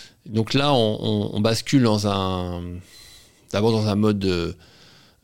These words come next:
de survie, parce que ça a été ça pour moi pendant une quinzaine de minutes, où il a fallu, euh, euh, gérer, euh, le fait que, bah, je me retrouve, euh,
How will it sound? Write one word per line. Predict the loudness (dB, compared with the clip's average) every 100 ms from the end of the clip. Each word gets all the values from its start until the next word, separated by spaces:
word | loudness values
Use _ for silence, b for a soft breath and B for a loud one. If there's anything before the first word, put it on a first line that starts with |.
| -18 -10
de | -4
survie, | -2 -2 -2 -4
parce | -6
que | -8
ça | -6 -6
a |
été | -6
ça | -6 -6
pour | -6 -4
moi | -4
pendant | -4 -6 -6 -8 -10 -10 -12 -12 -12
une | -12 -12
quinzaine | -10 -8 -6
de | -4
minutes, | -2 0 -2 -4
où | -8
il | -6
a | -6
fallu, | -4 -4 -2 -2
euh, | -4 -8 B B B B _
euh, | -12 -10 -8 -8 -8
gérer, | -4 -2 -2 -2 0
euh, | 0 -2 -4 -6 -8
le | -8
fait | -8 -8
que, | -6 -6 -4 -6
bah, | -8 -8
je | -8
me | -10
retrouve, | -12 -6 -4 -2
euh, | -4 -6